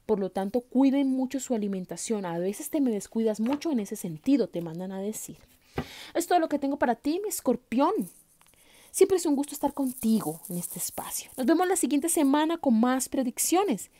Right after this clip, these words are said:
Que el Espíritu Santo y mi Padre Celestial siempre estén contigo.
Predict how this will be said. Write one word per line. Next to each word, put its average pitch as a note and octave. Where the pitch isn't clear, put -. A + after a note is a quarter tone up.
Que A#3
el G#3
Espíritu C#4+
Santo C#4
y G3+
mi G#3
Padre G3
Celestial F#4
siempre A#3+
estén G3+
contigo. A#3+